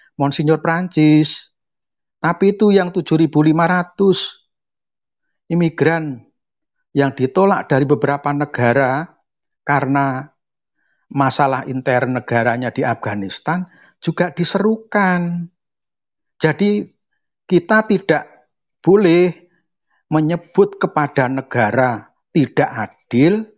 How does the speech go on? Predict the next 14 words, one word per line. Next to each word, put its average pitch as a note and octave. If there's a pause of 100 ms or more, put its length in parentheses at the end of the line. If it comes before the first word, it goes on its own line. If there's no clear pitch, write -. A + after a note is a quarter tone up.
(300)
sementara D3
di D3
pihak D#3 (120)
ikim F3
sendiri F#3 (200)
juga A#3
kurang F3 (120)
pas. - (240)
Minta D3
maaf, F3 (960)
saya D#3+
harus B2+
menyampaikan D3+
ini E3